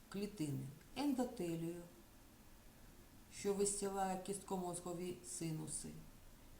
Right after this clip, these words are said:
фібробласти, остеобласти, жирові клітини. Морфологія їх нічим не відрізняється від описаної раніше.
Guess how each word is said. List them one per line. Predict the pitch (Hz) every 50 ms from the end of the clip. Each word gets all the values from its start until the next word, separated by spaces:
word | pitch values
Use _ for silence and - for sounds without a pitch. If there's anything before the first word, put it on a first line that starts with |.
| - - - - -
фібробласти, | - 302 320 254 233 196 165 139 139 160 170 170 170 170 165 - - - - - - - - - - - - - - - - - -
остеобласти, | - 226 240 240 226 - - - 208 202 190 190 190 190 190 185 185 185 - - - - 185 180 185 185 - -
жирові | 160 160 190 196 202 202 220 294
клітини. | 285 - 214 202 190 - - 147 139 135 135 135 135 - - - - - - - - - - - - - -
Морфологія | 151 165 185 180 - - 180 165 151 165 202 240 226 220 214 185
їх | 165 151 156 139 - -
нічим | 156 147 147 - 196 202 220
не | 226 240
відрізняється | 226 247 - 254 277 262 220 208 202 185 175 175 170 - 180 170
від | 170 160 143 160
описаної | 151 - - 202 202 - 214 202 202 202 202 190
раніше. | 180 170 156 139 135 131 135 - - -